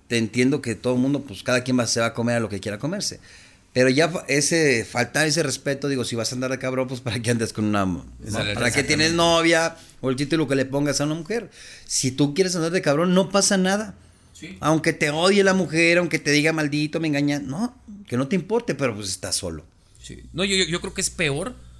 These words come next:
Speaker 2: cuando tú eres infiel físicamente, es peor para ti que para la persona. A lo mejor la persona no se da cuenta, pero empiezas a llenar ese buche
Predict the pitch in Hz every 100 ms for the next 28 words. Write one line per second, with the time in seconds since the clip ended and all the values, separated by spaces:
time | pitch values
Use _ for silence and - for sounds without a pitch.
0 | - - 131 123 113 139 160 170 143 147
1 | 117 104 98 123 120 113 107 - 90 90
2 | - - - - - - 131 - - 156
3 | 127 123 156 - - 117 107 - 214 302
4 | - - - 98 90 90 - 82 92 82
5 | - - - - 120 127 175 196 160 175
6 | 185 175 180 180 156 160 156 - - -
7 | - - - - 131 127 127 120 - 143
8 | 147 185 151 120 120 143 147 139 123 127
9 | 123 170